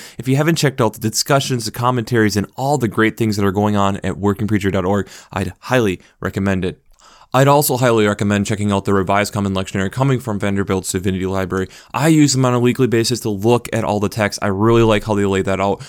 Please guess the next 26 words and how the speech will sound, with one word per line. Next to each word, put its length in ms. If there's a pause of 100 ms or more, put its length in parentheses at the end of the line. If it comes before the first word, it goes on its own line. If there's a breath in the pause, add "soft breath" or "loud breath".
(100)
but 100
I 60
also 340
really 260
enjoy 360
how 120
they 120
have 180
the 180
art 260
there, 260 (220 loud breath)
they 80
have 140
prayers, 520
they 140
have 120
hymns, 400 (200 loud breath)
to 60
be 200
able 160
to 40
help 200
tie 220
a 60
service 320
together, 360